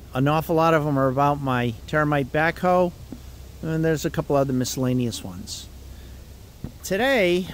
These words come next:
I'm going to talk about home towers. I watched a video last night of someone in New Hampshire putting up a tower for his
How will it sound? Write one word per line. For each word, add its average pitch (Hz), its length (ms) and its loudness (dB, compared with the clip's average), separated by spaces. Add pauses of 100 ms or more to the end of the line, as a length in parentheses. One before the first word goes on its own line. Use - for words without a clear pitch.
I'm 156 160 -6
going 170 240 0
to 156 100 -10
talk 165 340 -2
about 147 680 -2 (4000)
home 220 420 0
towers. 139 880 -6 (800)
I 139 120 -6
watched 175 360 -4
a 180 40 0
video 165 580 2 (300)
last 143 340 -4
night 156 300 -2 (1120)
of 120 140 -6
someone 160 340 0
in 143 140 2
New 131 140 0
Hampshire 143 500 -2 (180)
putting 135 220 -2
up 127 160 -4
a 123 80 -4 (160)
tower 123 460 -4 (520)
for 127 180 -2
his 131 240 -4